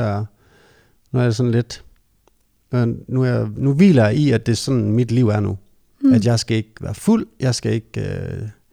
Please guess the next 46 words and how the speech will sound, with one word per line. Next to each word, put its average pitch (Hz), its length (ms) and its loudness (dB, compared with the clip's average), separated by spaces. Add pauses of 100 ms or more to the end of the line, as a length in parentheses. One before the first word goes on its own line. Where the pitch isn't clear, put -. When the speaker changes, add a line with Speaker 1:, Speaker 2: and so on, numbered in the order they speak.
(360)
Speaker 1:
ud 135 140 4
og 107 100 2
feste 127 580 0
på - 80 -2
den 120 200 -2
måde, 120 160 0
som 113 160 -4
jeg 107 80 0
har 123 180 0
været 120 300 0
før. 165 300 -2 (140)
Og, 107 300 -2
øhm, 104 240 -6 (840)
det 139 80 -2
tror - 160 4
jeg, 131 100 8
jeg 123 80 4
er 117 40 4
ved 127 120 2
at 117 80 4
have 123 100 4
det 113 80 4
okay 107 200 0
med. 101 180 -2 (380)
Der 139 60 -2
er 143 40 2
lige 160 100 2
en 165 60 4
gang 156 160 2
imellem, 120 220 2
hvor 104 120 2
det, 95 160 0 (960)
hvis - 160 -6
jeg 117 60 2
sidder 104 320 2
alene 117 320 4
hjemme 110 260 2
en, 104 160 -2
en 107 120 -2
lørdag 110 240 2
aften 110 240 -2
og 98 200 -6
kan 107 120 -6
se 123 140 0
mine 107 160 0
venner 110 300 2